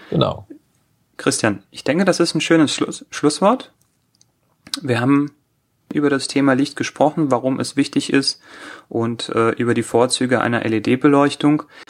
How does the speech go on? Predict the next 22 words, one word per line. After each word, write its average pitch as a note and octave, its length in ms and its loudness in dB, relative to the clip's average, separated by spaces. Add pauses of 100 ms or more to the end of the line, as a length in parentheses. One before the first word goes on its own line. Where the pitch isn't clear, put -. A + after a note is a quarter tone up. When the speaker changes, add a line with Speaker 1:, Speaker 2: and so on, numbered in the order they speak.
(160)
Speaker 2:
Die A#2 80 -4
Funktion A#2+ 500 0
haben A#2+ 120 2
wir A2+ 160 2
auch, D3+ 320 2
ähm, B2+ 260 2
weitestgehend B2 520 -2
besprochen. C#3 520 0
Oder A#2+ 200 2
gibt - 220 -6
es - 120 -2
noch A2+ 120 0
etwas, G#2+ 320 -4
was A2 120 -4
du A#2 140 -4
hinzufügen A2+ 500 -2
möchtest? - 520 -6 (1120)
Speaker 1:
Ich C3 100 2
meine, B2 280 2
wir A#2 120 2
haben B2+ 160 2
ja, A2 220 2